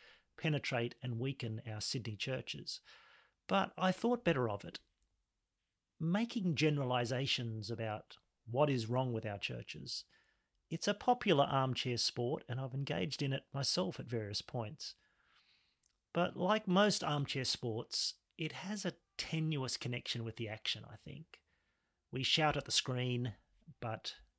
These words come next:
usually we don't have a great deal of knowledge about what is really happening on the field, what pressures and difficulties the players are actually under, and what solutions would really help them.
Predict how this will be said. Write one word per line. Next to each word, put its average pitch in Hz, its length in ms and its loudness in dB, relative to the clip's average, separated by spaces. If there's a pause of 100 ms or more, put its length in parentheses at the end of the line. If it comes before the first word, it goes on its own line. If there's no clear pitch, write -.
(140)
usually 226 400 2
we 127 120 2
don't 139 200 2
have 127 160 0
a 127 40 0
great 131 440 0
deal 120 260 -2
of 113 240 -6
knowledge 117 380 -2
about 113 240 -4
what 123 100 -4
is 117 160 -6
really 175 400 2
happening 117 480 -4
on 110 120 -2
the 107 80 -10
field, 98 460 -6
what 139 200 -6
pressures 131 400 0
and 120 120 0
difficulties 120 580 -4
the 117 80 -8
players 113 440 -4
are 104 160 -8
actually 117 460 -8
under, 104 380 -8 (600)
and 147 180 4
what 165 140 4
solutions 135 760 0
would 113 160 -4
really 123 240 0
help 135 260 -2
them. 131 140 -14